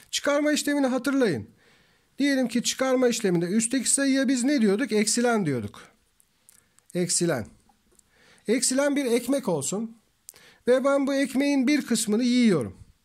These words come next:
Ekmeğim azalıyor, değil mi? Burası da çıkan kısım. Çıkan diyorduk.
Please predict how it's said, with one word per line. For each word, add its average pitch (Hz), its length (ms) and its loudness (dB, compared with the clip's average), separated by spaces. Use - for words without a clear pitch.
Ekmeğim 180 460 0
azalıyor, 233 460 2
değil 269 120 0
mi? 120 180 -2
Burası 208 300 0
da 262 140 -2
çıkan 196 380 -2
kısım. 175 380 -8
Çıkan 170 360 -4
diyorduk. 147 320 -4